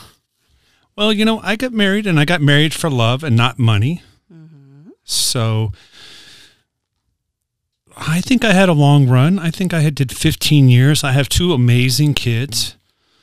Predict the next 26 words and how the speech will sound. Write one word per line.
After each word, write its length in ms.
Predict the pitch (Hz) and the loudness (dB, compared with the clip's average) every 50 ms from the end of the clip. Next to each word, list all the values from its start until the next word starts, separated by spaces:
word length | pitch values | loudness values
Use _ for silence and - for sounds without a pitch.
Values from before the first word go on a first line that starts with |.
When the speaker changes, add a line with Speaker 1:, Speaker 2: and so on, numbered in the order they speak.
| _ _ _ _ _ _ | _ _ _ _ _ _
Speaker 1:
So 460 | - - - - 127 123 123 123 120 | -6 -4 -2 0 0 0 2 0 0
when 200 | 117 113 120 117 | 0 0 2 2
I 100 | 117 120 | 2 2
got 200 | 120 135 143 123 | 0 -2 -2 -2
married, 280 | 120 117 123 131 139 143 | 0 0 0 0 0 -2
there 100 | 160 170 | -2 -4
was 200 | 208 202 - - | -4 -4 -4 -4
no 220 | 202 202 185 160 | -4 -4 -2 -2
handbook 800 | 117 - - - 131 127 113 113 104 110 113 113 127 - - - | -4 -4 -4 -4 -2 0 0 0 0 -2 -2 -4 -4 -6 -8 -8
or 220 | 117 104 104 98 - - | -6 -6 -6 -8 -8 -8
YouTube 520 | 110 117 120 120 - - - 123 113 107 | -6 -4 -4 -4 -2 -4 -4 -4 -4 -4
videos 400 | 98 107 107 113 113 113 113 101 107 | -4 -2 -2 -2 0 -2 -2 0 0
on 160 | 104 101 98 | 0 0 -2
marriage. 500 | 101 101 101 113 135 139 - - - - _ 208 | -2 -2 -4 -4 -6 -6 -8 -8 -10 -10 _ -20
Speaker 2:
Mm-mm. 480 | 220 - - 233 233 226 208 196 196 196 _ _ _ _ _ _ _ _ _ _ | -20 -18 -18 -18 -18 -20 -20 -20 -20 _ _ _ _ _ _ _ _ _ _ _
Speaker 1:
Um, 560 | 110 107 107 110 110 107 107 110 104 101 101 85 - - _ _ | -10 -8 -6 -4 -4 -2 -2 0 0 -2 -2 -4 -8 -16 _ _
Speaker 2:
How 80 | - 180 170 | -16 -8 -4
long 60 | 151 | -2
Speaker 1:
I'm, 120 | 151 160 156 160 165 170 _ _ - | -2 -2 -2 -4 -12 -20 _ _ -8
Speaker 2:
were 60 | 180 | -6
Speaker 1:
what's 160 | - - 175 | -6 -6 -6
Speaker 2:
you 60 | 175 | -8
married 300 | 175 196 226 277 339 - _ _ _ - | -12 -14 -16 -16 -16 -18 _ _ _ -20
again? 340 | 226 208 - 277 277 285 - | -18 -16 -14 -14 -14 -14 -16
Sorry. 240 | - - - 233 - _ _ _ _ _ _ _ _ _ _ _ _ _ _ _ _ _ - | -18 -18 -18 -20 -20 _ _ _ _ _ _ _ _ _ _ _ _ _ _ _ _ _ -20
Speaker 1:
Uh, 1120 | - - - - - 160 160 160 160 156 151 151 151 151 151 151 147 147 143 139 135 123 | -16 -14 -10 -8 -6 -4 -2 -2 0 0 -2 -2 -2 -2 -2 -2 -2 -2 -4 -4 -6 -8